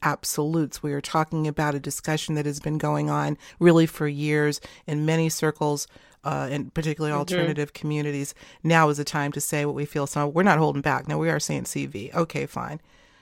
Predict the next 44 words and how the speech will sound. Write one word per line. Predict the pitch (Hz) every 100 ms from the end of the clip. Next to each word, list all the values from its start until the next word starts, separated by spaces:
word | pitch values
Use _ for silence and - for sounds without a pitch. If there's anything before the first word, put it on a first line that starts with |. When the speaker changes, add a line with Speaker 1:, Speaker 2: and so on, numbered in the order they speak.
| _
Speaker 1:
You | 160 147
know, | 139 143 151
Speaker 2:
<laughs> | 220
Speaker 1:
uh, | 156 151 143 - 156
but | 170 156 170 233
you | 156 185
know | 180 160
what |
we're | 147
talking | 147 143 139 156 151
about. | 147 135 131 151
No, | 147
we're | 165
gonna | 202 202
get | 165 165 170 - -
everything | 160 156 160 151
Speaker 2:
Yeah. | 143
Speaker 1:
out | 143 143
here. | 143 143 - - - -
And | 175 170
still, | - - 170 160 147 135 - - _ _ _ _ _ _ _ -
as | 165 160
much | 175 180
as | 175 -
I | -
love | 156 160 160
for | 160
you | 185 180
to | 151
tune | - 190
into | 185 175
Higher | 170 170 165
Journeys | 165 170 170 170 170 -
and | 151 151 147
all | - 160
the | 165
shows, | - 156 151 156
wonderful | 156 156 160
shows | - 156
that | 160 -
Sonia | - 160 156
is | 151 147
on, | 156 156 156
Speaker 2:
Yeah. | 214